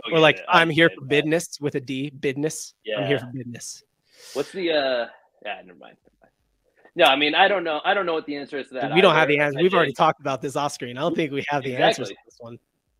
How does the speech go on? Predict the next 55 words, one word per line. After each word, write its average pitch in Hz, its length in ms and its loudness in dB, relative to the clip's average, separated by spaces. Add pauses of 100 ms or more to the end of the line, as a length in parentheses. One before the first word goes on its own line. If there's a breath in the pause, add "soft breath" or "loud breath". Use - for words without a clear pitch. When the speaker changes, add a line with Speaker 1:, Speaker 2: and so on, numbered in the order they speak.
(280)
Speaker 2:
We 131 140 -6
Speaker 1:
But - 80 -2
this 262 120 6
is, - 120 0
Speaker 2:
wouldn't. - 180 -18
Speaker 1:
that's 214 140 2
a 269 60 0
point 226 240 0
of 156 100 -6
this 160 180 -4
content 156 540 -6
that 180 140 0
I 180 40 2
wanna 180 220 0
do, 180 240 -2
is 147 120 -6
that 143 140 -2
it's 143 160 -8
like, 139 320 -4
yeah, 160 220 -2
we're 135 160 -4
gonna 196 180 0
tell 156 200 -4
you 156 100 -4
what 135 180 -6
we've 143 140 -10
done, 135 220 -8
what's 131 160 -14
worked. 131 360 -10
Like, 135 200 -12
the 120 100 -14
first 202 240 -6
half 156 120 -8
of 170 60 -18
this 156 80 -16
episode, 131 320 -10
very 147 200 -4
tactical. 123 440 -12
You 120 120 -14
could 123 100 -18
follow 120 300 -10
it 120 160 -12 (420 soft breath)
and 123 140 -2
you 123 80 -2
could 127 140 -10
grow 120 140 -6
a 110 40 -16
podcast. 117 420 -10
You 131 140 -8
really 117 200 -12
could 113 140 -20
grow 113 200 -10
anything 127 340 -6
with 113 160 -12
it. 113 140 -8